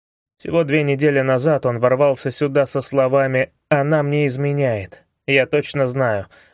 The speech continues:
Маленькая шлюшка. От неё несёт чужими духами».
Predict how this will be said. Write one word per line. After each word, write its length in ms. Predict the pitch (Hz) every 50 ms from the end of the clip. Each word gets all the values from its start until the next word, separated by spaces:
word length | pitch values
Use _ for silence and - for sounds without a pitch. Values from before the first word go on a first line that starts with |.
| _ -
Маленькая 460 | 147 135 120 113 110 104 - 123 120
шлюшка. 580 | 107 - 160 151 143 120 - - - 113 95 - -
От 160 | - 127 - 147
неё 200 | 147 147 147 143
несёт 340 | 147 143 - - 170 160
чужими 380 | - 156 147 135 160 165 156 156
духами». 600 | 143 160 156 - 170 156 123 113 110 101 -